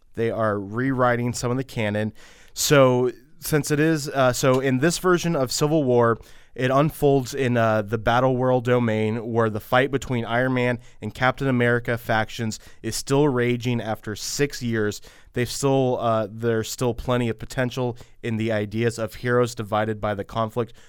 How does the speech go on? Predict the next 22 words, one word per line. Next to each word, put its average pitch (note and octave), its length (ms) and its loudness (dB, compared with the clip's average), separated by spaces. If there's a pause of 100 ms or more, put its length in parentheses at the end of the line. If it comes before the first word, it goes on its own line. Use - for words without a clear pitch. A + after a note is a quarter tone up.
(120)
between A2+ 320 -4
freedom B2 560 -2
and A2+ 240 -4
security. F#2 640 -10 (380)
So A2+ 680 0 (100)
they B2+ 220 0
are A#2 160 0
bringing C3 340 -4
back A#2+ 260 0
Civil B2 440 -4
War G#2+ 400 0
for, F3+ 880 2 (500)
uh, C#3+ 340 4
for D#3+ 280 0
Secret D#3+ 320 -2
Wars. A#2+ 400 2 (460)
Uh, A#2+ 340 2
it's A#2 140 -8
Civil D3 340 2
War C#3 220 4
number C3+ 340 2
one A#2 400 2